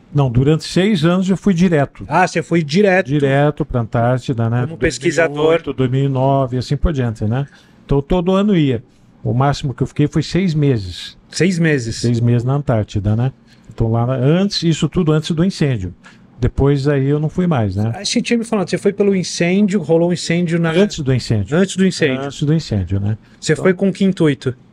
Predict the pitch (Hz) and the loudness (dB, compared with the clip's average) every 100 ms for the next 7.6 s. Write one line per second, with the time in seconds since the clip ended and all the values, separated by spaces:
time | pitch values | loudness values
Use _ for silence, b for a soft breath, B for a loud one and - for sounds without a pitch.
0 | - - _ 135 127 - 143 151 165 160 | -20 -20 _ 0 0 0 2 2 0 -2
1 | 170 139 147 180 - 196 151 113 104 98 | -2 -2 -2 -2 0 -2 0 0 0 -2
2 | 98 120 - 127 123 147 123 127 139 139 | -2 -4 0 0 2 2 2 2 2 2
3 | 139 - 170 151 107 95 135 143 - 170 | 0 -2 -2 -2 -4 -4 -2 -2 -2 -4
4 | - 170 131 113 101 101 - 139 110 92 | 0 0 0 -2 -4 -4 -4 -4 -4 -4
5 | - - - - 131 - 120 - 147 123 | -10 -20 -14 -6 -4 -2 -6 -2 -2 0
6 | 123 160 135 123 117 131 135 143 170 - | 0 0 0 0 2 2 2 2 0 0
7 | 170 151 120 120 131 120 | 2 2 0 -4 -4 -6